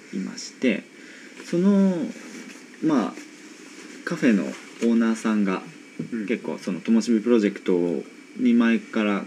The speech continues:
Speaker 1: こう、関わっていて、
Speaker 2: うんうんうん。
Speaker 1: あの、ある時その、まあ、復興カフェのゲストに、あの、その灯火プロジェクトの代表理事の方が長崎に来ることがありまして、
Speaker 2: うん。
Speaker 1: その方は気仙沼の方なんですけど、
Speaker 2: うん。
Speaker 1: まあ、全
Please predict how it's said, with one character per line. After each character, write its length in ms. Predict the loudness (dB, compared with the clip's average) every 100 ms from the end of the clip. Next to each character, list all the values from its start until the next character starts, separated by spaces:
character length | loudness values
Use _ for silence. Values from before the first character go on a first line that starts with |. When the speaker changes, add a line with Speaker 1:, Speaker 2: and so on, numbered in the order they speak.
| -8
Speaker 1:
こ 80 | -4
う、 720 | -2 -4 -10 -18 -20 -20 -18 -12
関 260 | -4 0
わ 80 | 0
っ 40 |
て 340 | -2 -8 -8 -8 -14 -20 -16 -16 -16 -20 -20 -20 -14 -10
い 60 |
て、 300 | -4 0 2
Speaker 2:
う 40 | 2
ん 20 |
う 40 |
ん 40 | 0
う 40 |
ん。 40 | -2 -8 -10 -12 -16 -18 -20 -10 2
Speaker 1:
あ 80 |
の、 180 | 2 6
あ 40 | 6
る 100 | 6
時 200 | 2 0
そ 120 | -4
の、 100 | -4 -6 -10 -4
ま 80 | -4
あ、 20 |
復 140 | 4
興 120 | 4
カ 100 | 4
フ 100 | 2
ェ 20 | 2
の 80 |
ゲ 140 | 4 2
ス 160 | 2
ト 100 | 4
に、 160 | 4 4 -2 -8 -18 -18 -18 -18 -10 -6
あ 80 |
の、 60 | -4 -4 -8 -10 -4
そ 120 | 0
の 80 | 2
灯 220 | 6 6
火 200 | 8 6
プ 120 | 8
ロ 100 | 6
ジ 80 | 6
ェ 60 | 0
ク 100 | -6
ト 80 |
の 100 | -6
代 180 | 0 2
表 200 | 6 6
理 100 | 6
事 100 | 4
の 60 | 0
方 240 | -4 -8
が 120 | -8
長 200 | -6 -6
崎 200 | -6 -6
に 80 | -6
来 120 | -4
る 80 | -4
こ 120 | -4
と 80 | -10
が 80 | -6
あ 20 |
り 80 | -6
ま 140 | -6
し 120 | -8 -6
て、 140 | -6 -2
Speaker 2:
う 60 |
ん。 240 | -2 -2 0
Speaker 1:
そ 80 | -2
の 40 |
方 160 | 0 -4
は 60 |
気 80 | -2
仙 240 | 4 6
沼 180 | 6 6
の 80 | 2
方 220 | -2 -4
な 80 | -4
ん 80 | -4
で 80 | -8
す 100 | -4
け 100 | 4
ど、 200 | 4 4
Speaker 2:
う 100 | -2
ん。 160 | -6 -8 -12 -2
Speaker 1:
ま 100 | 4
あ、 20 |
全 140 | 6